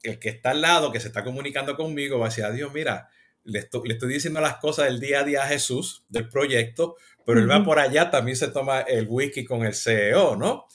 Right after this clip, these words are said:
Speaker 2: Ajá.
Speaker 1: ¿Entiendes? Entonces, ¿cómo, cómo tú puedes manejar los diferentes tipos de comunicaciones con las diferentes personas? Porque yo, a mí me gusta ser un facilitador, ¿no? O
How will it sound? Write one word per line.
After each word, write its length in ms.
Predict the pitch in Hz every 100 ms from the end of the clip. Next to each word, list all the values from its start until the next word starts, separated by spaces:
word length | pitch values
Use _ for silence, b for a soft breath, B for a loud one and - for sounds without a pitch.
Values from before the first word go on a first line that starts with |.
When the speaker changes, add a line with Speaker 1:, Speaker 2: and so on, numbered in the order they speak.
| _ -
Speaker 2:
Ajá. 440 | 233 190 196 233
Speaker 1:
¿Entiendes? 480 | - - 170 185 139 120
Entonces, 580 | 113 135 - 180 - _
¿cómo, 560 | 151 151 190 196 - _
cómo 260 | 147 151 180
tú 140 | 196
puedes 240 | 202 202
manejar 640 | 196 185 175 175 185 180 -
los 180 | 127 127
diferentes 680 | 127 117 123 127 170 156 _
tipos 260 | 170 165 156
de 120 | 151
comunicaciones 800 | 151 143 147 139 135 - 151 151
con 160 | 123 110
las 120 | 101
diferentes 540 | 110 110 104 113 135
personas? 380 | - 120 - 123
Porque 180 | 110 113
yo, 180 | 120 143
a 60 | 123
mí 100 | 139
me 60 |
gusta 200 | 175 180
ser 140 | 175 165
un 100 | 135
facilitador, 760 | 147 139 123 113 98 95 -
¿no? 120 | 101
O 200 | 208 -